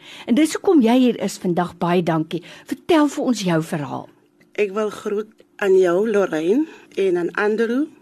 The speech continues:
Speaker 2: wat hier by my sit, wat dit moontlik gemaak het dat ek hier kan wees. En ek gro-, en ek groet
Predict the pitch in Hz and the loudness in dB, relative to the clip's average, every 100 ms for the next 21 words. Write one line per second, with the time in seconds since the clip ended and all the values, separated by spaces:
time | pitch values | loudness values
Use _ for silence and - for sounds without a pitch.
0 | _ - 180 190 175 175 180 185 - 320 | _ -8 -2 0 2 2 0 -2 -4 -6
1 | - - - - - 190 185 180 170 170 | -8 -20 -20 -14 -6 -4 -2 -2 -2 -4
2 | 185 - 170 170 160 - 285 - - - | -6 -6 -6 -4 -4 -2 -4 -4 -20 -20
3 | - _ - 180 185 180 175 202 196 202 | -20 _ -8 -6 -4 -4 -4 0 0 2
4 | 226 320 - - - - - - - 208 | 2 2 0 -8 -20 -20 -20 -20 -4 0
5 | 196 196 185 - - 247 - 180 180 180 | 2 0 -4 -12 -12 -10 -6 0 2 0
6 | - - 208 | -2 0 0